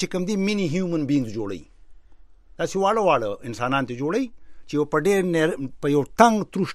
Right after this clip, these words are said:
ټنل کې خطا کړي، او چې کله دوی وغواړي، نو دوی استعمال کړي، چې کله وغواړي، بیا هغه ټنل ته دننه کړي.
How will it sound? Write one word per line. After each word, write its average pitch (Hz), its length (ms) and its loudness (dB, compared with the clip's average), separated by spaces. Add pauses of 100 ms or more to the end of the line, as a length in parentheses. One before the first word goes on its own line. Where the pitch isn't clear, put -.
ټنل 175 280 4
کې 175 140 -6
خطا 151 300 -4
کړي، 220 180 -2 (500)
او 147 140 -4
چې 180 140 -4
کله 208 200 2
دوی 220 120 0
وغواړي، 196 380 2 (120)
نو 160 140 0
دوی 170 140 2
استعمال 165 420 0
کړي، 175 200 -6
چې 143 120 -8
کله 165 140 -2
وغواړي، 156 420 0
بیا 165 100 2
هغه 156 160 -2
ټنل 151 240 0
ته 165 120 0
دننه 160 260 0
کړي. 160 140 -6